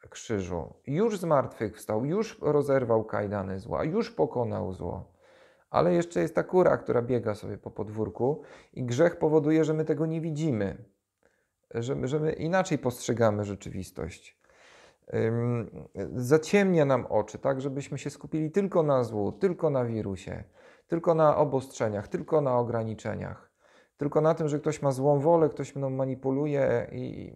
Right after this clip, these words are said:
i tak dalej, prawda? To jest diabelskie działanie, żeby nas skupić na złu. E, do Alicji Lęczewskiej takie słowa Pan Jezus powiedział:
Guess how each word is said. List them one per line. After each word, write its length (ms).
i 40
tak 220
dalej, 460
prawda? 420
To 120
jest 140
diabelskie 500
działanie, 440
żeby 220
nas 300
skupić 400
na 140
złu. 600
E, 280
do 240
Alicji 340
Lęczewskiej 520
takie 240
słowa 300
Pan 200
Jezus 260
powiedział: 560